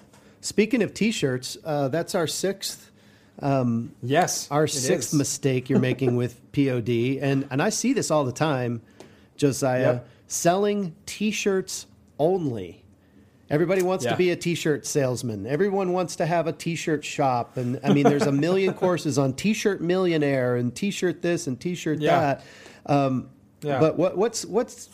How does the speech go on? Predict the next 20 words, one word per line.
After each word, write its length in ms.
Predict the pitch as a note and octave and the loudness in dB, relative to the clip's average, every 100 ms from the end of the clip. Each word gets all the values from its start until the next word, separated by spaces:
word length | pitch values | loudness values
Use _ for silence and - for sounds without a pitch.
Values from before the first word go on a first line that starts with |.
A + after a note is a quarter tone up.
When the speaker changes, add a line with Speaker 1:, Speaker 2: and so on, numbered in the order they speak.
| - | -16
Speaker 1:
what's, 600 | D#3+ - D#3 G#3+ - - - _ _ _ _ | -16 -12 -4 -4 -4 -12 -16 _ _ _ _
what's 160 | G3 - | -6 -4
the 100 | C4 | -6
problem 440 | - G3+ A3 G3 | 0 2 2 0
with 100 | F3 | -2
just 240 | E3+ F3+ - | -2 -4 -2
selling 260 | F3+ D3 | -2 -2
t-shirts, 480 | C3 G#3+ G#3 A2+ - | -4 -8 -6 -8 -8
Josiah? 420 | - A2 C3+ B2+ | -10 -8 -4 -2
Why 140 | C3 D3 | 0 -2
isn't 220 | D3+ D3 | -2 -2
that, 300 | D3 C3+ - - _ | 0 -2 -4 -16 _
why 100 | B2 | -4
isn't 160 | D3+ D#3 | -4 -4
that 120 | D#3 | -4
a 60 | D3 | -4
good 160 | F3 | -4
idea? 380 | C#3+ G#2 F#2 F2+ - - - - - - - - - - | -4 -6 -6 -8 -14 -20 -20 -20 -20 -20 -20 -20 -20 -12
Speaker 2:
You're 300 | G3 D#3 F#3+ | -2 2 4
not, 400 | G3 G3+ G#3 | 4 2 0